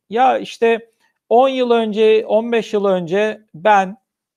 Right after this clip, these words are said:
diyelim ki aynı şirketin aynı yöneticisi veya sahibi olarak diyelim, e, işte çok güzel işler yapıyordum.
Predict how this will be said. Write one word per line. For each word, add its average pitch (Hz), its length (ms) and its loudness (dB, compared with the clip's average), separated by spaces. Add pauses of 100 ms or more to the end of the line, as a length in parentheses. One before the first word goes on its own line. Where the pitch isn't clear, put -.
(120)
diyelim 156 220 -12
ki - 100 -12
aynı 190 440 -2
şirketin 180 800 -8
aynı 180 340 0
yöneticisi 175 720 -6
veya 165 280 4
sahibi 160 520 2
olarak 143 560 0 (140)
diyelim, 156 420 -8 (200)
e, 143 380 -12 (400)
işte 180 280 -6 (380)
çok 254 320 -2
güzel 220 240 2
işler 240 360 2
yapıyordum. 214 720 0